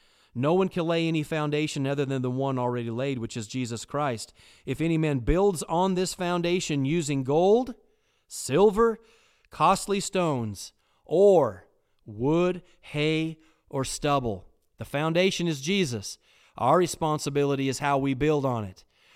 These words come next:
Are you going to build upon the foundation of what you've been given in Christ? Are you gonna build it with gold, silver, precious stone, or precious stones, or is it gonna be wood, hay,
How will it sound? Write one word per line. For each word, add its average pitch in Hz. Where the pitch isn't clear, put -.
Are 110
you 147
going 170
to 139
build 135
upon 170
the 170
foundation 156
of 113
what 170
you've 175
been 156
given 151
in 131
Christ? 123
Are 123
you 131
gonna 135
build 139
it 139
with 123
gold, 147
silver, 147
precious 156
stone, 123
or 135
precious 160
stones, 120
or 131
is 123
it 131
gonna 127
be 120
wood, 135
hay, 131